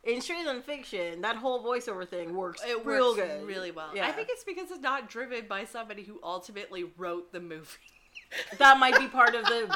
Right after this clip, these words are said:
Speaker 1: that might be part of it as well. And the things that she says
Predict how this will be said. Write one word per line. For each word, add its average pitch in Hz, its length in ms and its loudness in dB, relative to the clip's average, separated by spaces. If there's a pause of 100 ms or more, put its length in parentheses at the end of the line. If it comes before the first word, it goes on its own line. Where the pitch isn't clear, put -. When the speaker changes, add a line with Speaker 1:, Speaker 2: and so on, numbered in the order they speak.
Speaker 1:
that 202 180 6
might 208 180 2
be 226 100 -4
part 220 240 0
of 220 80 -2
it 220 120 -2
as 214 180 4
well. 202 460 0 (520)
And 247 160 2
the 269 80 2
things 311 380 -6
that 302 180 -10
she 294 220 -8
says 254 500 -6